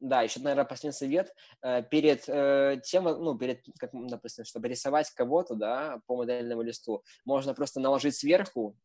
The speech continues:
чистый листик и просто поперерисовывать сверху. А, просто пообрисовывать, э, эти модели, чтобы понять,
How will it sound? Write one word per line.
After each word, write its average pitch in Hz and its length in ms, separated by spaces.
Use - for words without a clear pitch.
чистый 127 320
листик 123 400
и - 80
просто 156 240
поперерисовывать 120 800
сверху. 101 500
А, 104 300
просто 120 260
пообрисовывать, 135 920
э, 120 420
эти 117 160
модели, 143 360
чтобы 120 260
понять, 139 560